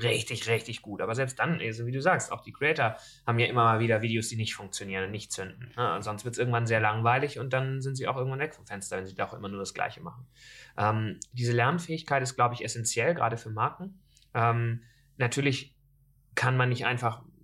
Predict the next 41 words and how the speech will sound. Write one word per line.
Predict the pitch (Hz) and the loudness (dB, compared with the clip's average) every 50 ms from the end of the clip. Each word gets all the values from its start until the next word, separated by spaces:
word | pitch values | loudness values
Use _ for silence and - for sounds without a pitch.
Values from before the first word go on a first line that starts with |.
| - - | -10 -6
sagen, | 117 113 120 113 113 113 113 113 | 0 4 6 6 6 4 4 2
"Ja, | 107 107 107 110 120 120 | 4 6 8 8 8 8
wir | 120 117 | 6 4
probieren | 117 123 117 117 120 117 | 2 -2 0 2 4 4
einfach | 117 117 113 113 | 4 2 0 0
mal | 110 110 | 2 4
aus, | - 117 - - | 4 4 2 2
wir | 110 107 | 0 0
machen | 110 117 117 123 | 0 0 0 0
einfach | - 92 117 120 120 120 120 - | 0 0 0 0 -2 -4 -4 -2
mal." | 120 113 113 117 117 113 - | 2 4 4 6 6 4 4
Also | 107 107 107 | 2 0 -2
es | 101 - | -4 -4
geht | - 120 127 | -4 -4 -4
nicht | 123 117 113 | -4 -6 -4
in | 117 | -4
jedem | 107 110 123 151 170 | -2 -2 0 2 4
Markenumfeld. | 165 165 160 170 170 175 156 147 170 170 170 175 170 170 175 175 - - _ _ _ _ _ _ _ _ _ _ _ _ _ _ _ _ _ - | 4 4 4 2 2 0 -2 0 0 0 0 4 4 4 4 2 -4 -16 _ _ _ _ _ _ _ _ _ _ _ _ _ _ _ _ _ 2
Aber | 131 123 | 2 2
ich | 117 - | 4 4
glaube, | 131 120 120 | 4 4 4
das | 117 117 120 | 2 -2 -2
Wichtige | 127 127 - 143 127 131 | -2 -2 -2 0 2 2
ist | 113 117 - | 2 2 0
wirklich | 123 113 - 123 120 - - - - - - - - _ | -2 -2 -2 -4 -6 -6 -14 -20 -20 -20 -20 -20 -12 _
zu | - - 127 | -4 -4 -4
verstehen, | 123 - 123 120 - - - - 120 120 131 147 160 165 170 165 - - - - - - | 0 0 2 2 2 0 2 4 6 6 8 6 6 4 4 2 0 -8 -20 -20 -20 0
dass | - - 113 117 113 113 - - - - - - _ _ | 4 8 8 8 8 8 6 2 2 0 -4 -8 _ _
die | 123 120 | 0 2
sozialen | 113 117 110 - - 113 113 123 127 127 | 2 2 2 2 2 4 4 6 6 4
Netzwerke | 123 123 127 127 - - 135 131 127 127 127 127 131 123 | 4 2 2 2 0 2 4 6 6 4 4 2 0 0
sehr | 113 113 117 131 143 143 - | 2 4 4 6 6 6 4
iterativ | 131 131 127 120 113 110 - - - 113 107 101 - - - - _ _ _ | 2 0 0 0 0 0 -2 -2 -4 -6 -6 -8 -10 -14 -14 -16 _ _ _
funktionieren. | - 117 104 95 95 - - 98 95 95 92 92 101 | -4 -2 -2 -2 -4 -6 -6 -6 -8 -10 -10 -8 -4
Nicht | 113 127 127 | -4 -4 -2
in | 131 113 113 | -4 -6 -6
Kampagnen, | - - 110 113 - - 131 147 165 165 170 170 | -4 -4 -4 -4 0 0 0 0 2 2 2 2
in | 151 135 127 | 2 2 2
denen | 120 117 120 | 0 0 0
ich | 117 117 - - | -2 -4 -2 -2
einmal | - 120 123 131 127 123 120 120 120 117 117 | 0 0 2 2 4 4 6 6 4 4 0